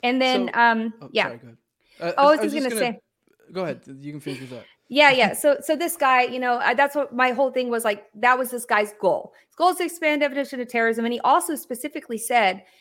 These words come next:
Speaker 1: that he wanted to use N G Os to do that because he said, "Well, people don't trust the government, so we're gonna use N G Os to basically circumvent our legal authority," right? And he
Speaker 2: Mm-hmm.
Speaker 1: wanted to coerce, he said he wants to coerce big tech to implement favorable policies to them.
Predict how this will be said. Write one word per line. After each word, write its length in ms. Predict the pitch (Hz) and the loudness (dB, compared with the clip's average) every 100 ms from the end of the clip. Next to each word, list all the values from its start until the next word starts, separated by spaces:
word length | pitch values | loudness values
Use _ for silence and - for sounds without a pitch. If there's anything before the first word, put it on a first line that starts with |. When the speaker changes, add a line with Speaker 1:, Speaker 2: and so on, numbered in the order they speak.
| _ - | _ -2
Speaker 1:
that 140 | 214 | -2
he 120 | 240 | -2
wanted 320 | 262 277 269 | -2 0 0
to 80 | 254 | -4
use 220 | 240 226 - | -8 -8 -4
N 160 | 254 | -4
G 200 | 240 247 | -4 -2
Os 220 | 226 220 - | -2 -2 -8
to 100 | 190 | -10
do 200 | 220 247 | -8 -8
that 320 | 180 165 - | -8 -10 -10
because 460 | 214 214 208 202 - | -12 -4 -2 -2 -8
he 120 | 214 | -10
said, 300 | 220 220 208 - | -4 -4 -4 -8
"Well, 120 | 208 208 | -12 -10
people 280 | 269 240 | -8 -6
don't 120 | 226 233 | -6 -2
trust 280 | 233 226 | -2 -2
the 60 | 208 | -4
government, 400 | 185 196 208 208 | -2 -2 -2 -10
so 100 | - | -8
we're 80 | 208 | -6
gonna 140 | 202 | -4
use 180 | 196 185 | -6 -8
N 160 | - 196 | -8 -8
G 180 | 196 180 | -4 -2
Os 200 | 170 156 | -2 -6
to 80 | - | -8
basically 340 | 175 - 180 | -10 -8 -10
circumvent 720 | - 185 175 180 170 165 165 - | -10 -10 -8 -8 -8 -8 -10 -4
our 180 | 175 170 | -4 -2
legal 420 | 175 170 - - - | -6 -8 -10 -12 -14
authority," 720 | 180 - 170 151 - - - - | -16 -8 -6 -6 -10 -16 -16 -4
right? 380 | 175 180 208 - _ - - - | -2 -2 -4 -10 _ -20 -8 2
And 200 | 240 269 | 4 4
he 80 | |
Speaker 2:
Mm-hmm. 60 | 285 | 2
Speaker 1:
wanted 240 | 285 294 294 | 2 2 0
to 80 | 269 | -2
coerce, 520 | 262 254 226 233 233 | 0 2 2 2 -2
he 120 | - 226 | -8 -4
said 160 | 247 | -2
he 40 | 226 | -2
wants 220 | 226 226 | -4 -4
to 60 | 226 | -6
coerce 520 | - 226 214 220 226 - | -2 0 0 -2 -4 -2
big 220 | 202 190 | -2 -2
tech 280 | - 196 175 - _ _ - | -2 0 0 -4 _ _ -12
to 100 | 220 247 | -6 -4
implement 460 | 233 233 214 202 | -2 -2 -4 -6
favorable 460 | - 208 208 185 180 | -2 -2 0 -4 -6
policies 640 | - 180 175 151 - - | 0 0 0 -6 -12 -14
to 100 | - | -12
them. 260 | 160 76 | -10 -10